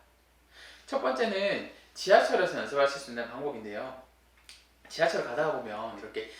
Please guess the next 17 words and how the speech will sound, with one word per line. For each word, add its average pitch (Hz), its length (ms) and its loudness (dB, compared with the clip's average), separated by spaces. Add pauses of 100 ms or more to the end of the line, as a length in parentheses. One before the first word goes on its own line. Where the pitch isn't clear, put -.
(140)
사람들이 226 400 6
제 123 120 0
앞에 123 200 2
있죠. - 480 -8 (560)
지하철에서 180 880 0
한 202 240 -8
구간에서 202 680 4
다음 175 320 6
구간으로 143 420 -2
넘어가는 113 520 -4
데까지는 117 540 -8
약 143 160 -4
이 101 100 -10
분 147 140 -10
정도가 107 460 -4
걸린다고 117 420 -6
합니다. - 360 -8